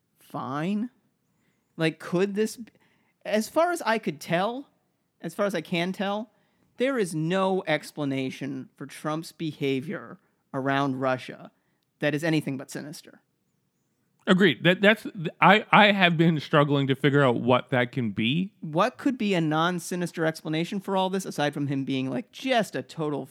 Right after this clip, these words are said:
Speaker 1: fucking lunatic idiot?
Speaker 2: It
Speaker 1: The, the only th-, the only things I can figure that are non-sinister are still lunacy-based, that he's dumb, uh, kinda demented, and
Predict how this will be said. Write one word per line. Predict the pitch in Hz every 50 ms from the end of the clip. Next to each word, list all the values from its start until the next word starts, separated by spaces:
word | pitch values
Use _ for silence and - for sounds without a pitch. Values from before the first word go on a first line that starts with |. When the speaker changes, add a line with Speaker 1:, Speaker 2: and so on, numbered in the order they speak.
| - _ -
Speaker 1:
fucking | 147 139 - 143 131 127 123 123 196 - _ - _ _ _ _ _ _ _ _ _ _ -
lunatic | 139 139 151 156 165 156 - - 139 123 - -
idiot? | 151 135 135 131 123 - - - _ _ _ _ _ _ _ _ _ _ _ _ _ _ _ _ _ _ _ _ - -
Speaker 2:
It | 147 165 180 - - -
Speaker 1:
The, | 180
the | 165 175 180
only | 196 247 294 247
th-, | - - -
the | 180 196
only | 240 285 254
things | 208 196 156 147
I | 147
can | 143 151 139
figure | - 160 147 147 147 143 - -
that | 151 147 143 139 - 117 107 -
are | 151 143 139 135
non-sinister | 131 131 143 151 160 165 160 156 143 - 165 151 143 123 - - 139 127
are | 131 135 131
still | 120 - - 151 135 131 - - _ 156 139 - _
lunacy-based, | - 156 147 156 143 127 120 - 139 135 151 139 - 180 - -
that | 175 147 -
he's | - 131 127 -
dumb, | - 185 - 147 135 143 151 156 165 180 - _ _ _ _ _ _ _ _ _ _ _ _ _ _ _ _ _ - -
uh, | 135 131 127 123
kinda | - - 160 156 160
demented, | 156 156 151 147 143 139 135 127 - 135 131 127 127 _ _ _ _ _ _ _ _ -
and | 147 139 135 131 127 127 123 127 127 123 123